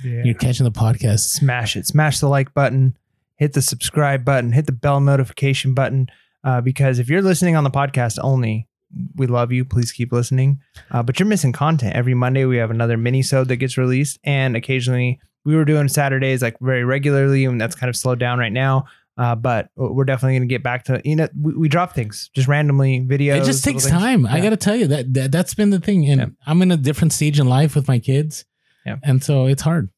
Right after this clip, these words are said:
Speaker 1: But either way, you're missing content if you're not subscribed to YouTube. So get subscribed to YouTube.
Speaker 2: <laughs> There you go. You can also
Speaker 1: Get subscribed.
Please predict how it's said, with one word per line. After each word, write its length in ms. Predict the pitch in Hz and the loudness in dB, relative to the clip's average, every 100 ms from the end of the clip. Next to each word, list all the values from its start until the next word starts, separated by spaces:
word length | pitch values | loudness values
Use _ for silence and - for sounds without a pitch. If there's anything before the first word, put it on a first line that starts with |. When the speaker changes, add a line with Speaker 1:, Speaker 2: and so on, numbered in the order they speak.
| - | -4
Speaker 1:
But 220 | 139 - _ _ _ _ | -4 -4 _ _ _ _
either 260 | 143 147 143 | -2 0 2
way, 380 | 131 120 113 123 | 2 0 -2 -4
you're 120 | 139 | 0
missing 320 | 139 156 143 135 | 2 4 2 0
content 460 | 131 117 117 110 | 0 -2 -4 -4
if 100 | 117 | -2
you're 80 | 120 | -2
not 160 | 117 - | -2 -4
subscribed 420 | - - 113 113 | -8 -4 -4 -2
to 80 | 117 | -4
YouTube. 380 | 107 107 117 | -6 -8 -8
So 100 | - | -8
get 160 | 120 139 | -6 -6
subscribed 440 | - 117 120 117 | -6 -8 -6 -6
to 60 | 117 | -6
YouTube. 540 | 113 - 175 117 185 - | -6 -8 -10 -4 -4 -4
Speaker 2:
<laughs> 120 | 190 _ - | -12 _ -8
There 100 | 165 | -4
you 120 | 143 | -2
go. 100 | 135 131 - - - - | -2 -4 -10 -12 -14 -6
You 80 | 160 | -2
can 80 | 180 | 0
also 160 | 185 | 0
Speaker 1:
Get 80 | 208 | 0
subscribed. 760 | 185 165 - 151 120 104 127 | 0 -2 0 0 0 -4 -10